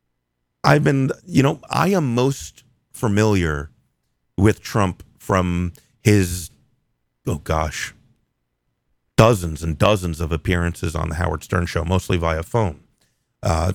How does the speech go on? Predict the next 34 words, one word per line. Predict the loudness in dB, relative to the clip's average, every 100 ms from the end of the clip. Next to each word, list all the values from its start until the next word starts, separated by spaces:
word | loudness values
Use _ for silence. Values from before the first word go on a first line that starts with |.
| 0
entertaining | 0 2 0 0 0
guy, | 0 -2
for | -8
sure. | -6 -2 -2 -6 _ _ _ _ _ -6
Um, | -2 0 0 -2 -6 -4
his | 0 0 0
fights | 0 0 0
with | -2 -2 -2
A | -2
J | 2 0
Benza, | 0 -2 0 -2 -2 -4
<laughs> | -6
oh, | -8 _ _ _ 0
legendary. | 2 2 -2 -4 -6 -12 _ _ _ _ _ _ 0
So | 2
that's | 4 2
how | 2 0
I'm | -2 -4 -8
most, | -4 -2 -2
I, | -2 -2
I | -2 -2
was | -4 -2
never | 0 2
a | 2
watcher | 0 -2 -2 -4
of | -4 -4
the, | -6 -6
uh, | -8 -12 -18 _ _ _ _ _ _ _ -2
what's | 0
that | 0 -2
show, | 0 0
You're | 0 -4
Fired? | -2 0 -2 -4 -4
Uh, | -6